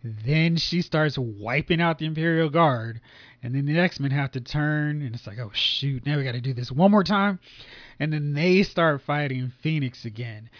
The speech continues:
And this time, it's like, "No mercy, we've gotta stop her, because if she goes all out again, there's no chance that we can stop her."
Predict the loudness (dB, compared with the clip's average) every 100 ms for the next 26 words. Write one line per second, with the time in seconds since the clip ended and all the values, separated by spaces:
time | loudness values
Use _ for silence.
0 | -16 -2 0 0 0 0 0 0 -2 -4
1 | -6 -4 -2 0 2 0 0 -4 -8 -10
2 | -8 -2 0 0 -2 -4 -4 -6 -8 -10
3 | -12 -20 _ _ -8 -4 -4 -4 -6 -10
4 | _ _ -8 -6 -4 0 0 2 0 -4
5 | -12 _ -4 -2 -2 -2 -4 -4 -4 -4
6 | -8 -12 -18 _ -6 -6 -8 -6 -2 0
7 | 0 -4 -6 -8 -12 -10 -8 -8 -8 -8
8 | -6 -8 -10 -8 -4 -4 -6 -18